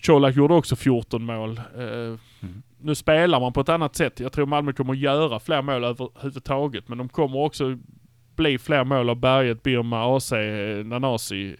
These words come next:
Speaker 1: som är där liksom runt omkring och svärmar. Eh, vi kommer också få en Ola Toivonen tillbaka, som också är en måltjuv av rang.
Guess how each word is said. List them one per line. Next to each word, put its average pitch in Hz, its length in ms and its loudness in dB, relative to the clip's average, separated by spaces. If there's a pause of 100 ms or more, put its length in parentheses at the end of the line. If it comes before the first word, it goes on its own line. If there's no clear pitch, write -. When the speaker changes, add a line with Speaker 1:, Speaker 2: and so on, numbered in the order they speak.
Speaker 1:
som 120 220 -10
är 110 160 -4
där 117 160 -2
liksom 110 300 -8
runt 113 260 -4
omkring 117 380 -6
och 98 80 -10
svärmar. 120 400 -4 (960)
Eh, 123 100 -10 (120)
vi 123 120 -4
kommer 135 200 0
också 127 180 0
få 135 100 2
en 123 180 2
Ola 123 180 4
Toivonen 113 480 6
tillbaka, 123 420 2
som 123 140 -6
också 117 200 -4
är 110 40 -4
en 113 100 -4
måltjuv 123 920 0 (260)
av 120 160 -6
rang. 107 420 -4